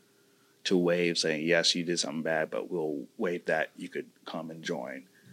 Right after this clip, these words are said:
And I was, my plan was to just join the military 'cause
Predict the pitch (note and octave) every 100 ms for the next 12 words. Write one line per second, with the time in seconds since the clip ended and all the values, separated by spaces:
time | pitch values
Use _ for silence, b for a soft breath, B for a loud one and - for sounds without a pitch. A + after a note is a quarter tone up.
0 | B B B B F#2 F2+ F2 F2 E2+ G2
1 | G2+ G2 - - G2+ A2 - C#3+ C3+ G2+
2 | - E2+ F#2 F2 - - _ - - G#2+
3 | G#2 F#2+ F#2+ F#2 F2+ - F2+ E2+ E2+ E2
4 | E2 - E2 D#2+ D#2